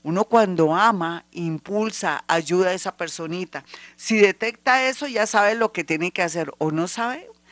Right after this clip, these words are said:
Así de apegada y apegado está. Trabaje sus apegos, Tauro. Vamos con los nativos de Géminis. Para los nativos de Géminis, ese sol está muy bonito porque le marca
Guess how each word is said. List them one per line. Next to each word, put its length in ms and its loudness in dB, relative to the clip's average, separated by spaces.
Así 360 -8
de 120 2
apegada 760 0
y 120 -8
apegado 640 2
está. 420 -4
Trabaje 400 0
sus 200 -4
apegos, 540 -2
Tauro. 380 -12
Vamos 320 -4
con 160 -2
los 100 2
nativos 540 -2
de 100 -4
Géminis. 720 -8
Para 240 0
los 140 -2
nativos 480 -4
de 120 -6
Géminis, 440 -10
ese 240 -8
sol 400 -6
está 300 -2
muy 240 -6
bonito 520 -6
porque 560 -8
le 420 -10
marca 760 -4